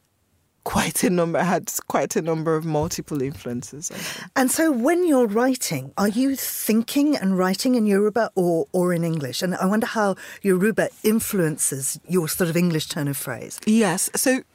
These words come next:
Speaker 1: in, with dialogue in particular, it's something that I need to ask myself when I'm writing a scene, because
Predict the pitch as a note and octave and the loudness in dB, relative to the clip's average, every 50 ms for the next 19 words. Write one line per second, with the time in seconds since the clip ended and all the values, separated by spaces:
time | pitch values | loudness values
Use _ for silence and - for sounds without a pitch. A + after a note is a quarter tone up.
0 | _ _ _ _ C4+ C4 B3 C4 D4 A#3+ - - C#4+ D4 D#4 E4+ E4+ E4 B3+ G#3 | _ _ _ _ 2 4 4 4 0 -2 0 -2 0 0 2 2 2 2 2 2
1 | F3+ - D#3+ D#3 - E3+ D3+ - F#3 F#3 F#3 - G#3+ D#3 B2+ G2+ E2+ E3 - - | 2 0 -4 -6 -6 -8 -6 -4 -4 -4 -2 -4 -4 -2 -2 -2 -2 -4 -4 -2
2 | - A#3 G3 G3+ - - G#3 G3+ G3 E3 D3+ C#3+ D3 D3+ D3 C#3+ E3 E3+ F3+ F3 | 0 0 0 0 0 0 0 0 0 0 0 0 0 -2 -2 -4 -6 -8 -8 -8
3 | - - D#3 D3+ E3 D3+ - - - D#3 C#3+ D3 - - D3 C3 B2 D#3 - - | -6 -4 -4 -2 -2 -4 -4 -4 -4 -4 -4 -4 -4 -4 -4 -4 -6 -8 -12 -18
4 | - - - - - - _ E3 D#3 D#3+ D3+ D3+ D3 D3+ D3+ D#3 - - E3 D3+ | -18 -18 -18 -18 -20 -6 _ 0 2 2 2 2 2 0 0 0 -2 -4 -2 -2
5 | C#3+ C#3 - - F3 D#3+ D3 C3+ C3+ B2+ B2+ - - _ _ _ - F3 F3+ - | -2 -2 -2 -2 -4 -4 -4 -4 -6 -6 -10 -12 -16 _ _ _ -6 -4 -2 0
6 | G3 D#3+ D3 - | 0 0 0 -2